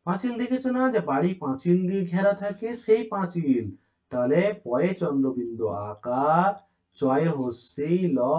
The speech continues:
পাঁচিল। তারপরে দেখো, ছয় আকারে ছা, হুম,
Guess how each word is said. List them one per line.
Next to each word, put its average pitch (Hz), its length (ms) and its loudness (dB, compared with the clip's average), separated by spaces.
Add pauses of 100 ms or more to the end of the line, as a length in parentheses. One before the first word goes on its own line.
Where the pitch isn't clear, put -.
(420)
পাঁচিল। 180 760 -2 (880)
তারপরে 139 380 -2
দেখো, 208 320 -2 (300)
ছয় - 280 -8
আকারে 113 320 -4
ছা, 120 300 -6 (760)
হুম, 151 220 -6